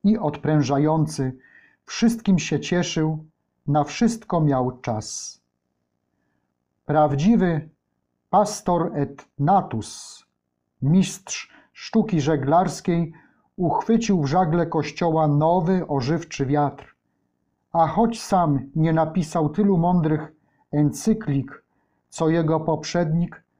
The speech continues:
wszystkich pobudził do myślenia. Stwarzając nowe fakty teologiczne, rozpętał teologiczną myśl i ożywił teologiczne zainteresowanie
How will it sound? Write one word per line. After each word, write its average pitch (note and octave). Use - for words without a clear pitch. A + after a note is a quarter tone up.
wszystkich -
pobudził D3+
do C#3
myślenia. A#2
Stwarzając F3+
nowe E3
fakty F#3+
teologiczne, E3
rozpętał E3
teologiczną E3+
myśl D#3
i F#3
ożywił F3
teologiczne E3+
zainteresowanie E3+